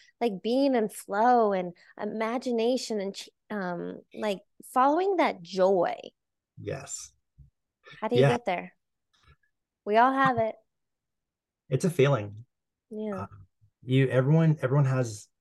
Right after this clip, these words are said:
Speaker 2: a different flow. For me, physical, uh, physical exercise, pushing myself to the limit of where I'm just on that borderline of I'm in danger and
Speaker 1: Hmm.
Speaker 2: I've got this.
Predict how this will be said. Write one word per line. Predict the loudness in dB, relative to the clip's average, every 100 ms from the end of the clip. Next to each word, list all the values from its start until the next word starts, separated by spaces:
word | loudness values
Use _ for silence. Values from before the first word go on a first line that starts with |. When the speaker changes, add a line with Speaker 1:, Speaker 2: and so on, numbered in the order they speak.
| _
Speaker 2:
a | -4
different | -4 -4 -6
flow. | -6 -4 -6 -10 _ -20 -20 -20 _ _
For | 0 0
me, | 2 4 4
physical, | 2 0 0 2 2 0 0 -4 -8 _ _ _ -14
uh, | -14 -2
physical | 4 6 6
exercise, | 4 0 -4 -6 -8 -14 -20 _
pushing | 6 6 8 8
myself | 6 2 -2 -2 -2 -6 _ _ _ _
to | 4
the | 4
limit | 4 2 0 -2 -4
of | -2 0 0 -2 -6 _ _ _ _ _ -8
where | 0 4 4
I'm | 4 0 -2
just | 2 2 4 2
on | 2
that | 2 -2 -4
borderline | -2 0 0 0 0 -2
of | -4 -2 -2 -4 -10 _
I'm | -4 -2 0
in | 0
danger | 4 4 4 -4 -16 _ _ _ _ _
and | 0 2 2 0 -4 -10 _ _
Speaker 1:
Hmm. | -12 -12 -16 _ -4
Speaker 2:
I've | -2
got | 2 2 0
this. | -4 -18 -14 -14 -14